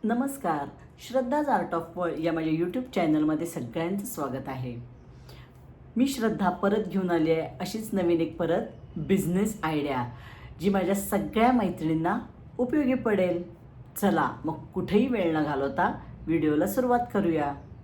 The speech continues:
साबुदाणा घेतलाय, हात जरा ओला करायचा आहे आणि साबुदाण्याला लावून घ्यायचं आहे पाणी. जरासं पाणी लावायचं आहे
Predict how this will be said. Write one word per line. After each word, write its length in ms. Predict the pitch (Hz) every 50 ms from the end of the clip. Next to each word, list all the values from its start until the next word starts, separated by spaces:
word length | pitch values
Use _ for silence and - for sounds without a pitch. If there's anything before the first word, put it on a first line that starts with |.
| - - - - - - - - - - - - - - - - - - - - - - - - - - - - - - - - - - - - - - - - - - - - - - -
साबुदाणा 580 | 214 196 175 151 185 190 196 208 214 214 233 233
घेतलाय, 500 | 220 208 208 - 165 156 143 135 135 156 - - - - - - - - - - - - - - - - - - - - - - - -
हात 440 | 220 220 233 233 - - - - -
जरा 340 | 143 175 208 185 185 202 233 240 -
ओला 220 | 214 185 170 170
करायचा 540 | 170 - 185 160 160 160 160 156 - - 160
आहे 160 | 160 165 160 - - - - - - - - - -
आणि 240 | 143 151 160 180
साबुदाण्याला 840 | 170 - - 160 139 131 147 156 156 151 147 143 143 143 147 156 160
लावून 380 | 160 147 135 139 143 147 165
घ्यायचं 400 | 156 165 156 135 117 - - 151
आहे 240 | 135 135 139 123 156
पाणी. 460 | 160 - - 214 196 165 143 123 113 107 101 - - - - - - - - - - - - - - - - - - - - - 139
जरासं 500 | 175 233 254 269 262 269 269 - 294 269
पाणी 320 | - 233 190 180 175 170
लावायचं 480 | 165 151 139 139 135 131 127 135 - 131
आहे 220 | 117 107 95